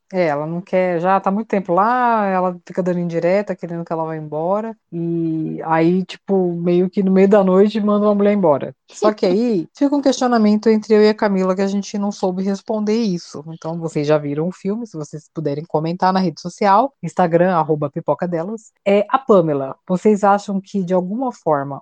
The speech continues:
o Oliver conseguiu matar ela, porque ela era uma ameaça, porque ela era muito amiga da Elsbeth e vivia dentro daquela casa?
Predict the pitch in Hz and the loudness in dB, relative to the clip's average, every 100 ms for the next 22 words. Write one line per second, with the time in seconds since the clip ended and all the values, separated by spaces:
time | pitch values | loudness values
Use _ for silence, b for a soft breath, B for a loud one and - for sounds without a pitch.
0 | - 165 143 135 135 143 - 170 - 156 | -6 0 0 0 -4 -6 -4 -6 -6 -6
1 | 175 226 247 214 _ 165 156 - 156 143 | -2 0 -2 -8 _ -4 -2 0 0 2
2 | 160 196 - 156 _ 156 143 139 - - | 0 0 -2 -10 _ -8 -6 -8 -10 -4
3 | 147 143 143 143 143 147 147 147 151 147 | -2 0 0 -2 -2 -4 -2 -2 0 0
4 | 151 143 - 147 - - 147 139 143 143 | 0 -4 -10 -12 -12 -4 -2 0 -2 -4
5 | 156 175 170 151 147 147 143 139 127 147 | -4 -4 -4 -4 -2 0 0 -2 -2 2
6 | 156 175 165 156 - - - 160 147 156 | 4 2 -2 -8 -8 -16 -4 -4 -2 -2
7 | 143 180 175 156 151 143 147 165 196 247 | 2 4 6 4 0 0 0 2 2 0